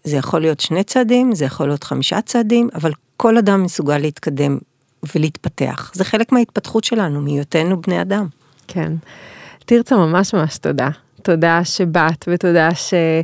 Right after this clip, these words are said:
Speaker 2: אה, שיתפת וייעצת. וככה דיברנו על כל מיני דברים, אבל אם היה דבר אחד ש-, שהיית רוצה ש-, שהמאזינים ייקחו, מה היית רוצה שזה יהיה?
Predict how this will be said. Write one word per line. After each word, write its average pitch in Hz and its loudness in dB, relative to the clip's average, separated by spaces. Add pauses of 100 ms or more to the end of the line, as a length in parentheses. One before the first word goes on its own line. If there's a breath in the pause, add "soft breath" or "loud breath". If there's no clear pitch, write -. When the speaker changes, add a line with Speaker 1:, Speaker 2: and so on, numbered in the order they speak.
(360 loud breath)
Speaker 2:
אה, 156 4
שיתפת - 0
וייעצת. 160 0 (460 loud breath)
וככה 175 0
דיברנו 254 4
על 240 4
כל 240 2
מיני 226 2
דברים, 160 0 (120)
אבל 196 2
אם 285 2
היה 208 4
דבר 170 0
אחד 156 -2
ש-, - -4 (300)
שהיית 160 -2
רוצה 156 -2
ש-, - -4 (760 loud breath)
שהמאזינים 165 2
ייקחו, - -4 (200)
מה 190 -2
היית 190 -2
רוצה - -12
שזה 165 -6
יהיה? 151 -2